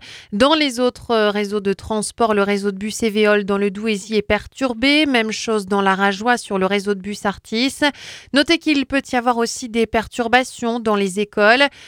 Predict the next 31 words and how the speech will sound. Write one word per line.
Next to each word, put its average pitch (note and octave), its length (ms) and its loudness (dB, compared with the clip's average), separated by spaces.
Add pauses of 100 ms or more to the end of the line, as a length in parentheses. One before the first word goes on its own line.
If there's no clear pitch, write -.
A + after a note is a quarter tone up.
(140)
Une G#3+ 180 0
manifestation G3 840 -2
partira G#3+ 600 0
de G#3 140 0
la G3 120 2
porte - 480 -2
de A3 360 2
Paris B3+ 560 0
à A#3 100 2
Lille F#3+ 340 -2
cet - 280 -2
après-midi. F#3+ 640 -4 (1120)
La C4+ 260 6
police B3+ 520 -4
de A#3 240 2
Lille A3 320 0
a G#3 100 4
saisi A3 460 -6
deux A#3 320 0
kilos A#3+ 440 0
d'héroïne G#3+ 500 2
la G3+ 100 2
nuit A3 240 0
dernière G#3+ 720 2
suite - 400 -8
à G#3+ 80 2
une G#3 240 2
interpellation A3 960 0
pour G3 240 -4
refus B3 480 0
d'obtempérer. G#3+ 840 0